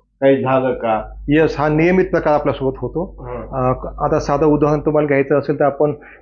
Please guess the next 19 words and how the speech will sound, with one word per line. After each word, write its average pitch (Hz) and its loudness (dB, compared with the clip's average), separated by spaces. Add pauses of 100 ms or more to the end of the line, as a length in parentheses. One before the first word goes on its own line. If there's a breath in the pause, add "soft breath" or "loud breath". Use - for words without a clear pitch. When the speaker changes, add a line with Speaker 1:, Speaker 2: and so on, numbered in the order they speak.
Speaker 2:
जिल्हा 147 2
परिषदच्या 170 2
समोर 156 2
आपल्या 139 2
बार्शी 143 0
रोडवरती 139 2 (300)
Speaker 1:
हं. 123 -6
Speaker 2:
आम्ही 143 2
झाडं 147 2
लावलेली 139 4
आहेत, 143 0
त्या 143 2
ठिकाणी 139 -2
अठ्ठेचाळीस 156 -2
ट्री 147 0
गार्ड 131 0
लावलेले 113 0
आहेत. 110 -6
Speaker 1:
हं. 123 -10